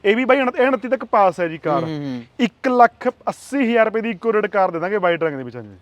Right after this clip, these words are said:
Speaker 2: ਇੱਕ ਅੱਸੀ ਦੇ ਵਿੱਚ।
Speaker 1: ਹਾਂਜੀ, ਹਾਂਜੀ।
Speaker 2: ਲੈ ਵੀ, Alto ਦੇ ਰੇਟ ਦੇ ਵਿੱਚ
Speaker 1: ਹਾਂਜੀ।
Speaker 2: Honda City ਕਾਰ ਆ ਤੁਹਾਡੇ ਸਾਹਮਣੇ। ਤੁਹਾਨੂੰ ਸਟੀਰੀਓ ਵਗੈਰਾ, ਪਾਵਰ ਵਿੰਡੋ,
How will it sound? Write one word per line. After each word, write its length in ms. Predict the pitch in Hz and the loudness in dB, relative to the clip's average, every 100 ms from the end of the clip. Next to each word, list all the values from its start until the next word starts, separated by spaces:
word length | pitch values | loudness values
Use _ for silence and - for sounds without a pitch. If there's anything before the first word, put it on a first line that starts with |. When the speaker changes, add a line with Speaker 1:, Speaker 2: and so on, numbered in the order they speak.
| - | -20
Speaker 2:
ਇੱਕ 220 | - - | -18 -14
ਅੱਸੀ 240 | 175 - 139 | -14 -12 -8
ਦੇ 80 | |
ਵਿੱਚ। 120 | 127 160 | -6 -4
Speaker 1:
ਹਾਂਜੀ, 140 | 139 | -6
ਹਾਂਜੀ। 140 | 110 92 87 _ _ - | -8 -16 _ _ _ -10
Speaker 2:
ਲੈ 140 | 170 | -10
ਵੀ, 100 | 220 - 208 | -10 -2 2
Alto 380 | 214 - 285 277 | 2 4 8 8
ਦੇ 100 | 269 | 8
ਰੇਟ 240 | 208 202 | 6 4
ਦੇ 140 | 196 208 | 4 2
ਵਿੱਚ 240 | 202 196 | 2 0
Speaker 1:
ਹਾਂਜੀ। 320 | 220 - - | -4 -6 -4
Speaker 2:
Honda 420 | 123 175 190 220 196 | 2 4 6 4 2
City 200 | 190 196 | -8 -2
ਕਾਰ 200 | 190 160 | 2 2
ਆ 60 | 170 | 2
ਤੁਹਾਡੇ 240 | 180 180 | -2 -4
ਸਾਹਮਣੇ। 440 | 160 160 180 202 190 _ 107 _ - | -2 -4 -2 -6 -8 _ -20 _ -6
ਤੁਹਾਨੂੰ 260 | 190 202 | -4 -4
ਸਟੀਰੀਓ 420 | - - 202 233 214 | -6 -8 -2 0 2
ਵਗੈਰਾ, 440 | 196 185 185 175 - _ - | 4 4 4 2 -4 _ 4
ਪਾਵਰ 340 | 185 190 196 | 6 8 6
ਵਿੰਡੋ, 460 | 190 180 185 180 | 2 0 2 2